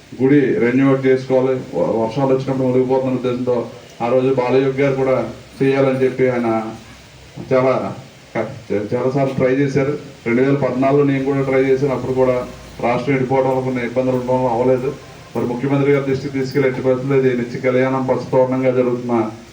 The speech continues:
ఈ వీరేశ్వర స్వామిని రాతి కట్టడం కట్టాలని చెప్పి ఐదున్నర కోట్లు అడిగితే నాలుగు కోట్ల రూపాయలు శాంక్షన్ ఇచ్చారు. కాబట్టి తొందరలో ఆ వీరేశ్వర స్వామి దేవాలయాన్ని మనం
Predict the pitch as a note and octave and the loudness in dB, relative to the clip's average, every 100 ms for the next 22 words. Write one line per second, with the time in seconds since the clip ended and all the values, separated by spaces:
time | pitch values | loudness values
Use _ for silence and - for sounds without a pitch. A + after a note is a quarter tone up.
0 | - A#2+ A#2 C3 C3+ C3+ C3+ - C3+ B2+ | -8 0 4 4 2 0 -2 2 2 2
1 | C3 A#2+ A#2 A#2 C3 B2+ A#2+ C3 B2+ B2 | 2 0 0 -2 0 0 0 -2 -2 0
2 | B2+ B2+ B2+ A#2+ B2 A#2+ B2+ A#2+ A2+ A#2+ | 0 0 -2 0 0 2 0 -2 0 0
3 | B2 B2 A#2+ A#2+ A#2 G#2 - - - - | 0 0 0 0 2 2 -2 -12 -20 -6
4 | A#2 A#2+ B2 B2+ B2+ C3 B2 C3 B2 B2+ | -2 0 2 2 2 2 2 2 2 0
5 | A2+ A#2 B2+ C#3+ B2 B2 B2 B2 A2+ B2+ | 0 -2 -2 0 0 0 -2 -2 0 0
6 | B2+ A#2+ G#2+ - - - - - - A2+ | 0 0 -2 -6 -8 -8 -8 -6 -4 -2
7 | B2+ C#3+ - C#3+ B2+ C#3 C3 C3 A#2+ A2+ | 0 0 -2 -6 -4 -4 -4 -6 -4 -4
8 | A2+ A#2 B2 C3 C3 B2+ B2+ B2 A#2+ | -4 -4 -2 -2 -2 -2 -4 -4 -6